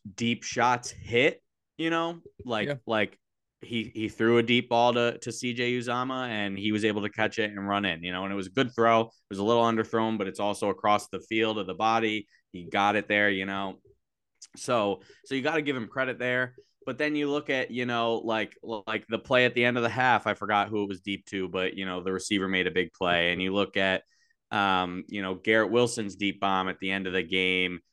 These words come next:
Speaker 1: where Garrett's just doing all he's gotta do to just go up and catch a ball. Um, you look at <laughs> that, like, I think it was on third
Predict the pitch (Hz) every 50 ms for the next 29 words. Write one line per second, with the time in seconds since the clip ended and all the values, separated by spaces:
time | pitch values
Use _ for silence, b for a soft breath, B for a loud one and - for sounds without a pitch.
0 | _ - 95 98 98 95 92 85 - - 101 104 110 117 113 - - - - 110
1 | 95 - - - 101 101 98 98 101 104 104 104 107 101 87 87 104 101 98 92
2 | 85 85 101 107 101 92 92 82 95 95 - - - 98 95 - 92 90 - -
3 | 95 87 - 92 85 98 95 85 80 73 - b b b b b b _ - 92
4 | 92 92 92 95 98 101 107 202 208 - 113 98 - 113 - - - 147 127 -
5 | - 110 104 101 95 - _ b b b b b b _ - 110 110 107 170 180
6 | 156 127 127 120 107 - - 120 117 107